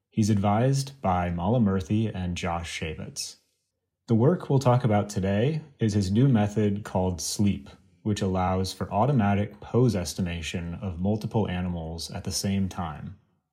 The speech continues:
His previous work on that was featured in many websites such as The Scientist, Nature Lab Animal, Nature Toolbox, and Quanta Magazine.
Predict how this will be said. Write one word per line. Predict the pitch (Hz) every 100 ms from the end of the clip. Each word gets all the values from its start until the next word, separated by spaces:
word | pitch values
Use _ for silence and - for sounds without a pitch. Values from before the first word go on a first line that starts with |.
| _ _ _
His | - 104
previous | - 160 139 104 -
work | 98 90 87
on | 95 92
that | 87 82 80 _ -
was | 95
featured | - 117 110 113 104
in | 92 87
many | 98 135
websites | 107 92 - 95 101
such | - 98 82
as | 87 82 -
The | -
Scientist, | 90 85 101 104 135 135 - - _ 104
Nature | 110 131
Lab | 104 95 95 92
Animal, | 92 92 90 92 104 - _
Nature | 101 101 98
Toolbox, | 80 - 117 107 107 135 - - - _ _ 104
and | 98
Quanta | 95 - 101 104 110
Magazine. | 104 87 82 78 98 104